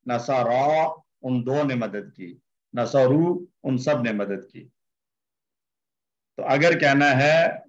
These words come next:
नसारा, चलें काला की बजाय नसारा ले लेते हैं। कहना है अल मुमिनु, अल मुमिनानी,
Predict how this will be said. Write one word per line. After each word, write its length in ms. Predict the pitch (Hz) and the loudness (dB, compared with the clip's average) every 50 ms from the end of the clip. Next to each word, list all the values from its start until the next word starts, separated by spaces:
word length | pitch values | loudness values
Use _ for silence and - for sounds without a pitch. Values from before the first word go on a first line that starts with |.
| _ - | _ -6
नसारा, 640 | 120 120 120 120 120 - 135 131 127 127 135 143 156 - - - - - - _ - | -2 -2 -2 -2 -2 -2 -2 0 0 0 0 -2 -2 -4 -8 -12 -20 -20 -20 _ -8
चलें 200 | 135 123 123 120 120 | -6 -4 -4 -6 -4
काला 320 | - 123 123 127 135 135 | -2 -2 0 0 0 0
की 140 | 139 131 139 | -2 -4 -4
बजाय 260 | 131 131 131 131 131 127 | -6 -4 -2 -2 -2 -2
नसारा 460 | 120 104 98 - - 120 120 127 127 | -2 -4 -6 -4 -4 -4 -2 -2 -2
ले 180 | 127 127 123 120 | -2 -2 -4 -4
लेते 260 | 120 117 - - 120 | -6 -8 -10 -10 -10
हैं। 220 | 110 110 107 107 _ _ _ _ _ _ _ _ _ _ _ _ _ _ _ _ _ _ - | -10 -10 -12 -14 _ _ _ _ _ _ _ _ _ _ _ _ _ _ _ _ _ _ -2
कहना 240 | 135 139 143 147 | -2 0 2 2
है 240 | 147 143 143 147 147 151 - - - _ _ _ _ _ _ _ _ _ _ _ _ _ _ _ _ _ _ _ _ _ _ _ _ - | 2 2 2 2 0 0 -2 -6 -10 _ _ _ _ _ _ _ _ _ _ _ _ _ _ _ _ _ _ _ _ _ _ _ _ -4
अल 220 | 127 127 139 147 139 | -2 -2 -2 0 -2
मुमिनु, 640 | 143 147 165 - - - 170 170 175 175 175 180 180 180 185 - _ _ _ _ _ _ _ _ _ _ _ _ _ - - 302 - - 214 _ _ _ _ _ _ _ _ _ _ _ _ _ _ _ _ _ _ _ _ _ _ _ _ _ _ _ _ _ - | -2 -2 -4 -4 -8 -8 -8 -6 -6 -6 -6 -6 -8 -8 -10 -14 _ _ _ _ _ _ _ _ _ _ _ _ _ -6 -4 -4 -4 -4 -8 _ _ _ _ _ _ _ _ _ _ _ _ _ _ _ _ _ _ _ _ _ _ _ _ _ _ _ _ _ -6
अल 200 | 123 120 127 127 | -4 -2 -2 -2
मुमिनानी, 840 | 127 127 127 127 131 120 117 120 117 120 127 139 143 151 156 156 | -2 -4 -4 -6 -6 -6 -6 -4 -2 -2 -2 0 -2 -2 -4 -6